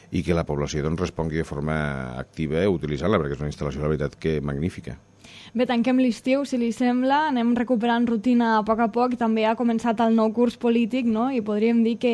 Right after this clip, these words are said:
Speaker 2: és ja l'últim curs abans de, de passar examen una altra vegada. Podríem dir, no? Com, com ha encarat aquesta, aquest inici de curs polític a casa nostra?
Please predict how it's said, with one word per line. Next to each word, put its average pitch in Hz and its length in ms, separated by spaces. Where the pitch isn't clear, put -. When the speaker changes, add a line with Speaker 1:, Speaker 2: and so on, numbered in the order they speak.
Speaker 2:
és 226 180
ja 220 140
l'últim 254 400
curs 339 320
abans 226 340
de, 220 380
de 214 160
passar 233 240
examen 220 480
una 214 160
altra 214 160
vegada. 214 460
Podríem 233 420
dir, 214 140
no? 233 160
Com, 240 240
com 240 80
ha 240 80
encarat 220 320
aquesta, 214 400
aquest 208 320
inici 226 320
de 208 80
curs 208 160
polític 208 400
a 196 80
casa 202 240
nostra? 190 460